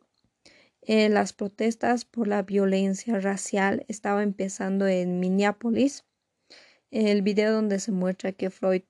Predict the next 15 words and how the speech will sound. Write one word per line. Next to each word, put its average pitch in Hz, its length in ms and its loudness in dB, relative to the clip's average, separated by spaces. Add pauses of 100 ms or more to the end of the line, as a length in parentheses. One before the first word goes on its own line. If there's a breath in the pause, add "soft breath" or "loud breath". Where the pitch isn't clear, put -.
no 196 240 -2
puso 196 340 -2
resistencia 196 800 -2
confirmó 190 540 0
el 196 100 2
abuso 185 720 0
y 185 520 -2
violencia 196 760 0
racial, 196 640 0 (560 soft breath)
lo 196 220 0
que 196 180 0
hizo 202 320 0
explotar 196 720 -2
la 196 140 0
manifesta-, 185 640 -4